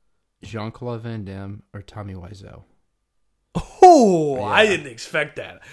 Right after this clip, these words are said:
Speaker 1: Yeah.
Speaker 2: Oh, wow. I was, um, I was going in <laughs> prepared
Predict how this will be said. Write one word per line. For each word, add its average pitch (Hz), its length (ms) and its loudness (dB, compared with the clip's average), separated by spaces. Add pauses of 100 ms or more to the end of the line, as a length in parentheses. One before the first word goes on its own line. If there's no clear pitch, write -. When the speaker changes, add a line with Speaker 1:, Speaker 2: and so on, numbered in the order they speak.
Speaker 1:
Yeah. - 180 -18 (220)
Speaker 2:
Oh, 165 300 6
wow. 110 540 -6 (480)
I 151 220 -4
was, 139 380 -6
um, 113 400 -12 (480)
I 185 140 2
was 226 240 2
going 170 360 -4
in 170 120 -6
<laughs> - 80 -8
prepared 208 880 2